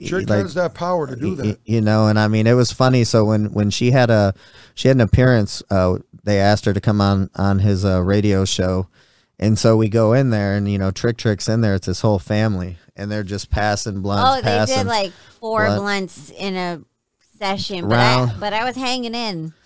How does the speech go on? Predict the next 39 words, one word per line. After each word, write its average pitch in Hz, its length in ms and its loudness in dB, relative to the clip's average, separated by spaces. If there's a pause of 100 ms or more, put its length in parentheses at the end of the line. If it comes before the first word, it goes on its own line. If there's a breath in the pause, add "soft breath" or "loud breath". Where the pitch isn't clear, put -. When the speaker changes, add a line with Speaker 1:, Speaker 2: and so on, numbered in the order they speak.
(140)
Speaker 1:
Yeah, 113 280 4
she 110 140 -2
was 104 120 -2
hanging 139 320 2
in 143 140 2
there. 120 340 2
And 113 160 -2
then 127 220 0
next 135 220 -2
thing 156 160 0
I 120 140 2
know, 120 300 4
we're 104 140 4
sitting 120 320 0
in 113 140 2
his 107 240 2
room, 104 420 2 (480)
and 104 120 0
it's 98 200 -2
just - 360 -2
smoke. 110 500 2 (280)
I, 101 220 -2
we 104 160 -4
couldn't 131 200 0
even 123 160 2
see 127 240 0
each - 140 -4
other, 101 360 -2 (140)
Speaker 3:
<laughs> - 160 -20
Speaker 1:
and 107 100 -4
it - 20 -2
was 101 120 -2
just 123 260 -4
her 143 180 4
sitting 101 380 0
there. 101 300 0 (380 soft breath)
And 120 200 0
she 127 160 -2
goes, 110 380 -4